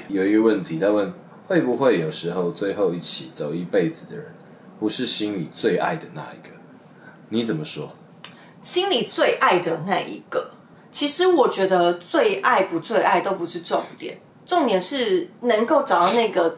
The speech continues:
Speaker 2: 可以愿意跟你携手走一辈子的人，那是一件很难的事，因为你要找到爱你的人很容易啊。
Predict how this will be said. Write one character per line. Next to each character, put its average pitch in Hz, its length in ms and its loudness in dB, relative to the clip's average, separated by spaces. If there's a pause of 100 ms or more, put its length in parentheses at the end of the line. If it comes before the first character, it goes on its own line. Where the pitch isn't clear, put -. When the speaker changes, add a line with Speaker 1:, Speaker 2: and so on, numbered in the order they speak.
Speaker 2:
可 190 340 0
以 208 200 -2
愿 220 280 0
意 202 100 -4
跟 190 200 0
你 170 100 -2
携 196 260 -8
手 165 220 -4
走 147 240 -6
一 175 180 -6 (160)
辈 190 400 2
子 - 300 -16
的 - 100 -8
人， - 300 -10 (720)
那 240 80 -2
是 240 140 -2
一 - 20 -6
件 208 180 -4
很 - 200 -10
难 - 160 -12
的 - 100 -14
事， - 160 -8
因 320 60 -2
为 381 100 2
你 240 60 6
要 226 60 6
找 190 120 2
到 220 120 4
爱 240 160 2
你 165 80 0
的 151 80 -8
人 147 120 -6
很 151 220 -12
容 - 200 -14
易 175 160 -6
啊。 - 200 -16